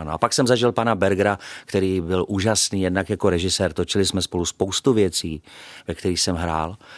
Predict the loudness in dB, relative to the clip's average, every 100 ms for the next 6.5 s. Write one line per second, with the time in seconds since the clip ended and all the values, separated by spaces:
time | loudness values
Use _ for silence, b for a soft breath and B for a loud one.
0 | B B B B -18 -8 -4 0 0 2
1 | 0 -2 -2 -2 0 -2 0 0 0 0
2 | 0 0 0 2 0 0 0 0 0 -2
3 | 0 -2 0 0 0 -2 -4 -4 -4 -4
4 | 0 2 2 0 -2 -4 -6 -10 -12 -6
5 | -4 -2 0 0 0 -2 -6 -6 -2 0
6 | 0 -4 -4 -6